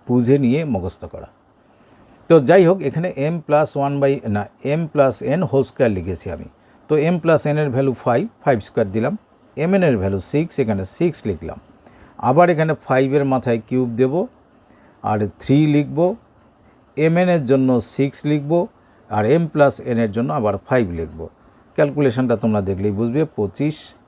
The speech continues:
ছয় দুগুণ বারো, পাঁচের কিউব একশো পঁচিশ, আর এই তিনটা গুণ করলে নাইনটি, নাইনটি যদি একশো পঁচিশ থেকে মাইনাস করি থার্টি ফাইভ,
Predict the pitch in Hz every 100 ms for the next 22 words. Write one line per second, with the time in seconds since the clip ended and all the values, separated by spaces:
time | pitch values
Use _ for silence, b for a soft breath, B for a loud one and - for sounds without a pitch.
0 | _ - 104 95 95 101 87 87 98 110
1 | 147 - b b b b _ - 113 -
2 | 113 - 123 117 98 - 117 131 - 147
3 | 156 - - _ b b - 98 107 104
4 | 131 110 110 107 113 113 107 95 101 113
5 | 117 143 147 123 120 110 123 139 120 120
6 | 120 107 - 127 131 110 113 - 107 98
7 | 95 113 120 117 110 - 95 101 117 135